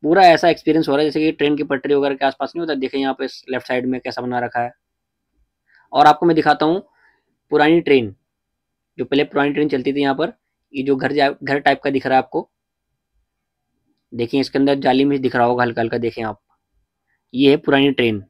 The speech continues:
दिख रही है आपको ग्रीन कलर की?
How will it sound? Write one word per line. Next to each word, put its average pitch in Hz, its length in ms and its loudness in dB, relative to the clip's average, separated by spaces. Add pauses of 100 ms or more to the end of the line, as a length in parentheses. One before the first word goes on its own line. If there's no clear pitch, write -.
(1800)
दिख 131 160 0
रही 165 140 6
है 175 80 8
आपको 170 240 0 (1120)
ग्रीन 127 540 -4
कलर 139 180 2
की? 185 180 -2